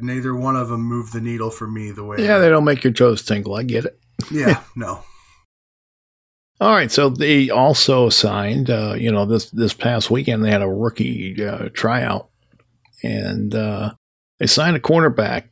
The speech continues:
Speaker 2: uh, from that tryout, Bryce Thompson.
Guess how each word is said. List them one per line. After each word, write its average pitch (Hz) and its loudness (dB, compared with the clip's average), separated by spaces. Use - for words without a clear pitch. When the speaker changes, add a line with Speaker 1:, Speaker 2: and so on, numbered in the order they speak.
Speaker 2:
uh, 101 0
from 147 -2
that 120 0
tryout, 101 0
Bryce 113 0
Thompson. 120 -2